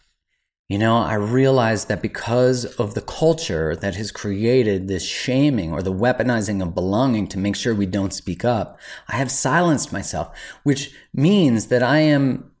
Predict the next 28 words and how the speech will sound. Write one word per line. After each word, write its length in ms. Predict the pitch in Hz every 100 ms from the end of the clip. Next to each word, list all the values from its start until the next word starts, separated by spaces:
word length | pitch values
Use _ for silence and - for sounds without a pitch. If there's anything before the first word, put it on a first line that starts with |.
| _
participating 1000 | - 160 - 196 196 170 - 165 160 131 120
in 240 | 139 147
cancel 360 | - 131 - 117
culture 440 | - 151 147 98
because 340 | 95 - 107
I've 160 | 110 101
self-censored. 1120 | - - 143 139 - - 165 151 - - - _ _ _ _ _ _ _ _ _ - - - - _
And 120 | 156
I'm 80 | 190
here 120 | 214
to 60 | 196
say, 220 | - 214
fuck 560 | 196 - - 208 202 - -
that. 800 | 131 190 220 151 - - - - -
I 80 |
don't 320 | 156 190 180 160
want 220 | 170 180
to 40 |
live 360 | 165 160 196 156
like 300 | 85 85 -
that. 340 | 78 - -
I 80 | -
think 340 | 135 - 196 -
we 80 |
can 160 | 202 170
be 160 | 156 175
really 320 | 135 175 190
considerate 800 | 196 160 - - 185 185 160